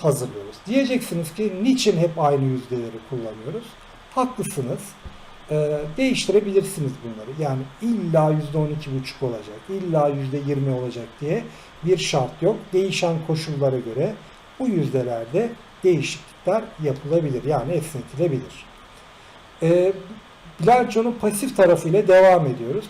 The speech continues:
Burada tabii dedik ki finansman bonosu, uzun vadeli kaynaklar ve öz kaynaklar net satışlarla ilişkilendirmiyoruz. Sadece kısa vadeli,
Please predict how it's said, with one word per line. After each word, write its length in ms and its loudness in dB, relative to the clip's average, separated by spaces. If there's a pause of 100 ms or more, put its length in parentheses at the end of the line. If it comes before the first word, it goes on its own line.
Burada 340 4
tabii 420 4 (480)
dedik 300 2
ki 100 -2
finansman 680 0
bonosu, 400 0 (120)
uzun 220 -2
vadeli 440 0
kaynaklar 640 0 (540)
ve 160 2
öz 220 4
kaynaklar 640 2 (200)
net 160 0
satışlarla 600 -2
ilişkilendirmiyoruz. 1080 -4
Sadece 520 0
kısa 240 2
vadeli, 420 4